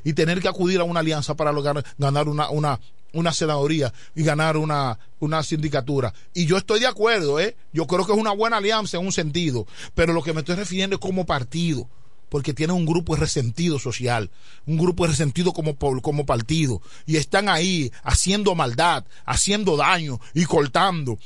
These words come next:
Viajan a la capital a meter chisme, grupo de chismosos. Son peores que la gente de algunos sectores, para no decir de los barrios. Son chismosos, parecen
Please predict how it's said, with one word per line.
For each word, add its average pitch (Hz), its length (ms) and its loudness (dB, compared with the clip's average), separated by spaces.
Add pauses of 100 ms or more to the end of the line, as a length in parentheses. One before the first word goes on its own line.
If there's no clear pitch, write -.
(140)
Viajan 202 460 6
a 196 60 0
la 190 100 2
capital 185 460 2
a 175 60 6
meter 170 340 2
chisme, 143 560 4 (240)
grupo 185 400 0
de 165 100 2
chismosos. 185 760 2 (840)
Son 214 300 0
peores 214 400 4
que 208 120 -2
la 170 120 2
gente 202 280 -2
de 185 100 2
algunos 190 420 0 (160)
sectores, 180 760 2 (120)
para 175 180 4
no 202 140 0
decir 214 260 0
de 190 140 2
los 160 120 4
barrios. 156 460 2 (240)
Son 233 260 0
chismosos, 208 640 2
parecen 202 480 2